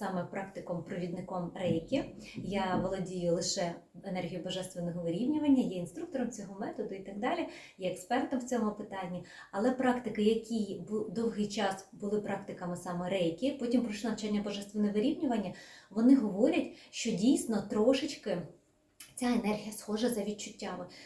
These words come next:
До речі, обидві ці енергії ще походять з часів Майя, вони досить давні,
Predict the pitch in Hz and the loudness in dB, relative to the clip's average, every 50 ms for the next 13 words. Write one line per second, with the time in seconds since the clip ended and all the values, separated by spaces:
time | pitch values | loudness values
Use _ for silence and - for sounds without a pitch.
0 | - - - 208 208 202 202 - 208 - - 180 202 247 - 226 226 233 - 220 | -18 -10 -6 -2 0 0 0 2 2 0 2 4 6 6 6 6 2 0 0 -2
1 | 202 190 190 185 185 226 277 269 240 214 - - 247 - 214 196 - 214 196 190 | -4 -2 -2 -2 0 0 0 0 0 0 -2 -4 -6 -6 -6 -6 -4 -4 -4 -4
2 | - - - - - - - 202 165 160 180 185 208 277 294 269 185 170 185 190 | -4 -6 -6 -8 -8 -8 -6 -6 -6 -6 -4 -4 -2 0 0 0 0 0 -2 -2
3 | 208 180 170 175 - - - 170 160 - 185 - - 277 - 233 233 - | -2 -2 -4 -4 -4 -6 -8 -8 -8 -6 -4 -4 -4 -4 -4 -6 -8 -8